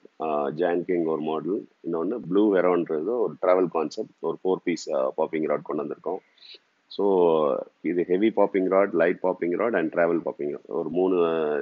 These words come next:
series of, அ, இது கொண்டு வந்திருக்கோம். So, இது வந்து உங்களுக்கு எல்லா size of, நீங்க light பாப்பர்லேருந்து heavy poppers use பண்ற வரைக்கும் எல்லா செக்ஷன்லயும் இப்ப popping rod இருக்கு. So, இப்ப அந்த popping rods பத்தி நம்ம ஒன்னொன்னா பார்க்கலாம்.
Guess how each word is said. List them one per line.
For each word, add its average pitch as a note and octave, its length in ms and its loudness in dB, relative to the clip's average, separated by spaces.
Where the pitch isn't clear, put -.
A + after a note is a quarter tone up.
series F2 260 -2
of, D#2+ 200 0
அ, D2 400 0
இது - 160 -2
கொண்டு D#2 260 -2
வந்திருக்கோம். D#2+ 340 -6
So, F2 260 0
இது F2 140 2
வந்து F2 500 0
உங்களுக்கு E2 340 0
எல்லா F#2+ 340 6
size F#2+ 160 4
of, E2+ 160 0
நீங்க E2 220 0
light F#2 280 4
பாப்பர்லேருந்து G2 720 2
heavy F#2+ 220 2
poppers F2 420 0
use F2 140 -2
பண்ற E2 220 -2
வரைக்கும் F#2 360 -2
எல்லா F#2 280 4
செக்ஷன்லயும் F2+ 500 2
இப்ப D2 400 0
popping E2+ 340 -2
rod D2+ 200 0
இருக்கு. A#2 340 -4
So, - 180 2
இப்ப F2+ 180 4
அந்த F2 160 2
popping F#2 300 0
rods D2+ 260 -4
பத்தி D#2 240 -2
நம்ம D2 360 -2
ஒன்னொன்னா C#2 280 -4
பார்க்கலாம். - 320 -6